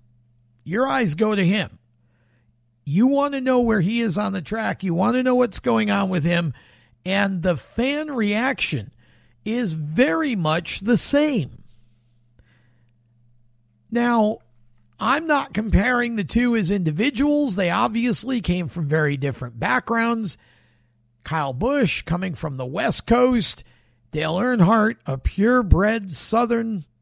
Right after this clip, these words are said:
boy, right? Um, you know, Dale win a ra-, wins a race on Sunday, feeds the chickens on Monday. He, he's, he, he kinda had that Marlboro Man, uh, persona going on. He's got the mustache, the cowboy hat, the glasses. Kyle Busch,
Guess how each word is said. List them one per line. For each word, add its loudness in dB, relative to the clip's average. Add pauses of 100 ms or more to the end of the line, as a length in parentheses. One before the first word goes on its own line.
(300)
boy, 2
right? 0 (420)
Um, 0 (180)
you -2
know, 0
Dale 2
win 0
a -2
ra-, 0
wins -2
a 2
race 2
on -2
Sunday, 0
feeds -2
the -2
chickens 0
on 2
Monday. 4 (500)
He, -10
he's, -4
he, -2
he -2
kinda 2
had 2
that 0
Marlboro 4
Man, 2 (500)
uh, 2
persona 0
going 2
on. 2
He's -2
got -4
the -2
mustache, 2
the -4
cowboy 2
hat, 0
the -6
glasses. 2
Kyle 0
Busch, 2